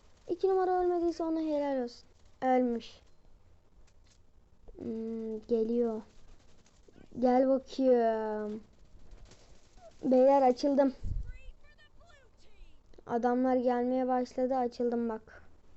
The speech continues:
Bir fena değiliz. Şöyle D P iyi kill, iyidir. Ee, hemen şuradan gidelim, gidelim, gidelim, gidelim, gidelim, gidelim, gidelim, gidelim, gidelim.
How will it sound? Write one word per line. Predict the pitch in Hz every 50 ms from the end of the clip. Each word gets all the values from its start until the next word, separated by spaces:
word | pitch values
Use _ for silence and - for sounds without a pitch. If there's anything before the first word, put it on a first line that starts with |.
| - - - - - - - - - - - - -
Bir | 240
fena | 233 - - 247 233 233 247 254 254 247
değiliz. | 240 254 262 262 247 262 302 - - - - - - - - - - - - - - - - - - - - - - - - - - - - -
Şöyle | 240 226 226 240 262 262 220 214
D | 240 240 233
P | 214 - 262
iyi | 262 269 277 285 294 277 -
kill, | - 311 285 - - -
iyidir. | 240 247 262 262 247 226 - - - - - - - - - - - - - - - - - - - _ _ - 494 494 508 508 - - - 622 605 605 622 622 - - - - - 571 554 523 - _ - - - - - - - - - - - - - - - - - - - - - - - - - - - - - _ - - - - - - - -
Ee, | - 247 240 240 240 240 240 240 240 240 240 247 269
hemen | 285 294 294 294
şuradan | 294 - 285 294 294 294 294
gidelim, | 294 285 302 302 302
gidelim, | 294 285 302 294 302 294
gidelim, | 294 285 294 294 294 294
gidelim, | 285 277 285 285 294 285
gidelim, | 285 285 - 285 294 294
gidelim, | 285 277 277 285 294 294 294 285
gidelim, | 285 277 277 285 294 285 285 285
gidelim, | 285 285 294 294 294 294
gidelim. | 285 277 277 285 311 311